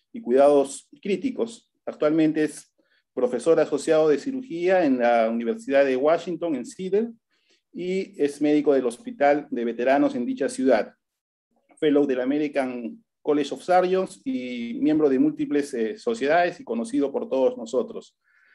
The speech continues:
Edgar, muchas gracias por tu participación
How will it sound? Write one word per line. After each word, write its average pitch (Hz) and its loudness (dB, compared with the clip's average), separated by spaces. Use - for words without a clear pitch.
Edgar, 156 4
muchas 160 2
gracias 165 2
por - -6
tu 120 -6
participación 127 -2